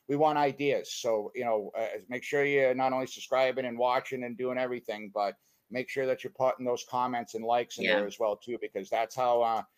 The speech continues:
Speaker 1: you know, we can get in Nick's ear a little bit about some, doing some fun stuff with these B A,
Speaker 2: Mm-hmm.
Speaker 1: B L P A tournaments.
Speaker 2: Yeah.
Speaker 1: Good stuff.
Speaker 2: Mm-hmm.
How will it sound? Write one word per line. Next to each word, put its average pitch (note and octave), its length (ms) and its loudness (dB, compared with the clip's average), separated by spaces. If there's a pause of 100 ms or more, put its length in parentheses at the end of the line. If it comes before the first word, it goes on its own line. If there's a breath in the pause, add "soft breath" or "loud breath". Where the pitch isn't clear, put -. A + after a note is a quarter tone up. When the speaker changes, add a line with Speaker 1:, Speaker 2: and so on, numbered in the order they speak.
(200)
Speaker 1:
you A2+ 80 -4
know, A2 220 2
we A2 100 -8
can A2+ 80 -10
get A#2+ 160 0
in A#2 160 -4
Nick's A#2+ 240 -4
ear A#2 220 0
a A2+ 100 2
little A2 180 2
bit A2 140 0
about G#2+ 240 0
some, G#2+ 160 -10
doing A2 220 -4
some G2+ 180 -12
fun A2 240 -4
stuff G#2 300 -4
with - 100 -14
these G2 160 -14
B G#2+ 220 -6
A, G2+ 120 -2 (240)
Speaker 2:
Mm-hmm. G#2 40 -4
Speaker 1:
B G#2+ 40 0
L G2+ 140 2
P G2 200 -8
A F#2+ 100 -6
tournaments. F2 720 -14 (220)
Speaker 2:
Yeah. G3 240 -2
Speaker 1:
Good G3 140 4
stuff. - 240 4
Speaker 2:
Mm-hmm. A3+ 160 2